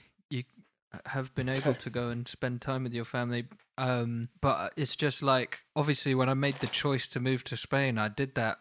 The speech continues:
Speaker 1: with the knowledge that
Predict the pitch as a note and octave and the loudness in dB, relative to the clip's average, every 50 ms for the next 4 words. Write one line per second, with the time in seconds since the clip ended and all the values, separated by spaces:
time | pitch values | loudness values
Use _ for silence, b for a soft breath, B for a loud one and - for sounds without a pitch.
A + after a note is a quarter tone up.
0 | - B2+ A#2 A#2 A#2 A2 G2+ - - - - _ _ _ - B2 A2+ A2+ A2+ A2+ | -8 -6 -4 -2 -2 -4 -4 -8 -12 -20 -20 _ _ _ -6 -2 0 0 2 2
1 | A2+ A2 A2 A#2+ A#2 - b b b b b b b _ _ _ _ _ _ - | 0 0 0 -2 -4 -6 b b b b b b b _ _ _ _ _ _ -10
2 | C3 - C3+ C3 C3 C#3 C3 C3 B2+ B2+ A#2+ A#2 - - - - A#2+ A2+ G#2+ - | -8 -4 0 2 4 4 4 4 4 2 2 0 -2 -6 -2 -2 0 0 -2 -2